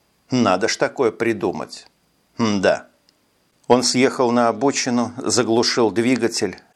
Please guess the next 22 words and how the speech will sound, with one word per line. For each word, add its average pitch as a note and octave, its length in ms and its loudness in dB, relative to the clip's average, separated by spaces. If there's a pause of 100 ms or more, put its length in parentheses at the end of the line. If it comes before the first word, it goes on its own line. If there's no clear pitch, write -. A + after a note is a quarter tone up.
(160)
достал E3+ 480 0
из A2+ 240 -8
лежавшего B2+ 580 0
на A#2+ 140 2
заднем A2+ 360 -2
сиденье A2 540 -2
рюкзака G#2 540 0
термос G2 500 -2
с - 80 -6
крепким G2 480 -2
чёрным F2 480 -2
кофе C#3 480 -2 (500)
и, A2+ 100 0
чтобы F3 300 2
не E3 140 0
терять C3+ 320 0
времени B2 460 0
зря, E3+ 380 0 (240)
развернул A2+ 640 -2
принесённую C#3+ 760 0
Мещеряковым B2+ 800 0
карту, - 580 -4